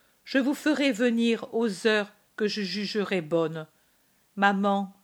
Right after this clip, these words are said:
adieu. Sois en paix. Dieu est avec nous. Il l'embrasse et la congédie, et les disciples obéissantes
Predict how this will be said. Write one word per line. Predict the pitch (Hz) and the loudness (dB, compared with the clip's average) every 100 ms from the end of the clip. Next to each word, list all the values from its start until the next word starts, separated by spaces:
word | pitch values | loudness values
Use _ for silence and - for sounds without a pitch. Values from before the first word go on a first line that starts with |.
| _ _ | _ _
adieu. | 220 214 165 170 165 165 - _ _ _ _ _ | -2 -2 -2 -2 -2 -4 -12 _ _ _ _ _
Sois | - - 302 254 | -16 -2 2 2
en | 208 | 0
paix. | - 214 185 175 - _ _ _ _ _ _ _ _ 175 | -2 0 0 -2 -10 _ _ _ _ _ _ _ _ -8
Dieu | 185 208 | 2 2
est | 190 190 | 2 0
avec | 180 185 180 | -2 -4 -6
nous. | 180 170 165 _ _ _ _ _ _ _ _ _ _ - | -8 -8 -10 _ _ _ _ _ _ _ _ _ _ -4
Il | 226 233 | 0 2
l'embrasse | 220 196 185 185 240 - - _ | 2 2 4 4 4 0 -14 _
et | 220 | 2
la | 208 202 | 4 2
congédie, | 214 185 190 160 185 220 - _ _ _ _ _ | 0 -2 -2 -2 -4 -4 -8 _ _ _ _ _
et | 233 | 0
les | 240 233 | 2 2
disciples | 247 240 - 277 202 208 196 240 | 0 -2 0 0 0 -2 -2 2
obéissantes | 226 233 208 - - 190 202 | 2 2 -2 -4 -6 -6 -6